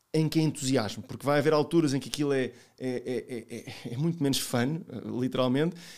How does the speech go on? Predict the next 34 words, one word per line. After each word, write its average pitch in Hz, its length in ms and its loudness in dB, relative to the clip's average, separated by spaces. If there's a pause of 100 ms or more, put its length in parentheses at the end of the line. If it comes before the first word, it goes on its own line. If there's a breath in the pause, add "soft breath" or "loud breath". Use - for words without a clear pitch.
(120 loud breath)
e, 151 80 -2
mas 156 120 0
se - 20 -6
for 185 100 0
uma 190 140 -2
coisa 175 200 -2
que 175 80 -8
a 165 40 -8
pessoa 151 200 -4
gosta 151 300 0
e - 20 -8
que - 80 -6
acredita 143 380 -2
que 143 80 -2
é - 20 2
um 147 60 2
propósito, 131 500 -4
"A 117 60 -10
vida 143 240 -2
vai 139 80 -4
ficar 135 240 -4
melhor 131 140 0
para 131 100 -6
as - 80 -8
pessoas, 139 400 0
eu 127 80 0
vou 143 80 0
me 135 60 -2
sentir 131 240 -2
melhor, 123 260 2
vou 120 160 -2
ajudar", 135 480 2 (500 loud breath)
isso 165 400 0
é, 147 300 6